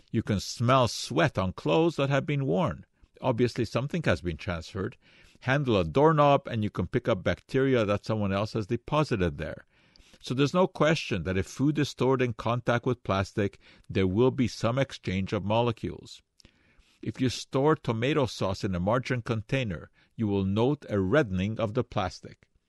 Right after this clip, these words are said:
That's because some of the lycopene, which is responsible for the red color of tomatoes, has been transferred to the plastic. And obviously then, some transfer in the other direction can also happen. To what extent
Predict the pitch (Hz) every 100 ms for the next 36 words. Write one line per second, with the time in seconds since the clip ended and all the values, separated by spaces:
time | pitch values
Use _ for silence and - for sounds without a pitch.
0 | - - _ _ 110 101 - 117 120 107
1 | 117 113 98 85 90 139 160 113 - 92
2 | 73 82 - 101 101 82 90 - - 123
3 | 131 107 110 107 107 90 92 87 - -
4 | 127 110 95 90 107 143 135 131 127 -
5 | _ - - - 117 - 123 117 - 113
6 | 117 117 - 110 120 - 90 80 - 117
7 | 110 - - - - _ _ _ _ _
8 | _ - - 175 170 156 - 131 139 170
9 | - 139 135 - 151 160 - 151 156 151
10 | 135 - - 180 165 107 101 107 - 127
11 | 127 - 107 95 101 - 110 - 127 127
12 | 92 90 - _ _ _ _ _ _ _
13 | _ _ 120 113 101 - - 139 202 -
14 | -